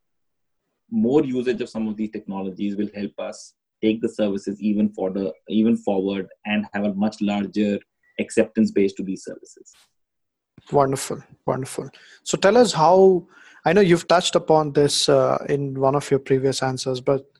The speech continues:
Speaker 2: could you tell us a little bit more about how, uh, at Echo you're using tech to deliver a unique customer experience?
Speaker 1: Oh, absolutely. You know, for instance, uh, you know,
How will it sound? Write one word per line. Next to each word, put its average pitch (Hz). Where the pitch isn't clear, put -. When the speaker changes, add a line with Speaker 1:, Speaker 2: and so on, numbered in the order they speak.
Speaker 2:
could 147
you 156
tell 160
us 156
a 160
little 151
bit 147
more 151
about 143
how, 147
uh, 135
at 147
Echo 180
you're 151
using 139
tech 147
to 147
deliver 135
a 135
unique 135
customer 135
experience? 139
Speaker 1:
Oh, -
absolutely. 127
You 104
know, 143
for 117
instance, 117
uh, 104
you 101
know, 104